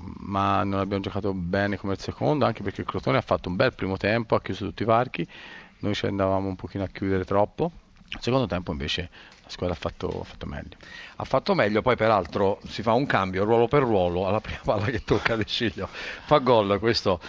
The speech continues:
Speaker 2: insomma, si chiama, eh, bravura, però qualcosina d'altro c'è anche, no?
Speaker 1: Eh, c'ho anche fortuna. Eh, c'era un mio amico che mi diceva sempre: "Ricordi, stai, stai con quelli meno bravi, però più fortunati".
Speaker 2: Aveva ragione lui, era saggio questo amico di Massimiliano Allegri, che però sicuramente non le ha suggerito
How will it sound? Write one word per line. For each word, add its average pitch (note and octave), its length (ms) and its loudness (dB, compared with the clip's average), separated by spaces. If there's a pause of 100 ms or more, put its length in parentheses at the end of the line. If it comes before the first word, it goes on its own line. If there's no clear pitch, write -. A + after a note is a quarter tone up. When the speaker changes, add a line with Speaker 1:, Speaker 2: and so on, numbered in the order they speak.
(160)
Speaker 2:
insomma, G#2 260 0
si G2 100 -2
chiama, G2 840 2
eh, - 40 -16
bravura, D3 540 4
però E2 240 -2 (180)
qualcosina F2 680 -4
d'altro D2 320 -4
c'è - 160 -8
anche, - 260 -4
no? A#2+ 160 2 (640)
Speaker 1:
Eh, G#2+ 340 -2
c'ho C#3+ 140 4
anche C3 220 4
fortuna. A#2+ 400 2
Eh, - 680 -10 (480)
c'era G2+ 200 0
un G#2 40 0
mio A2+ 120 2
amico C#3+ 180 2
che A#2+ 60 2
mi G#2+ 40 2
diceva G#2 220 4
sempre: G2+ 600 2
"Ricordi, A2+ 460 0
stai, G2+ 380 2
stai - 180 2
con G2+ 160 -4
quelli D3 220 2
meno C3+ 180 2
bravi, B2+ 280 4
però A#2+ 120 -2
più - 140 -6
fortunati". - 580 -4 (600)
Speaker 2:
Aveva G#2+ 240 6
ragione A2+ 320 2
lui, A2+ 100 4
era A2 160 6
saggio G#2+ 340 4
questo G#2+ 220 2
amico A2 240 2
di A2 80 2
Massimiliano B2 460 4
Allegri, B2+ 280 2
che G#2 120 2
però A2+ 200 2
sicuramente G#2 540 2
non G2+ 100 4
le G2+ 100 4
ha G2 40 2
suggerito G#2+ 640 2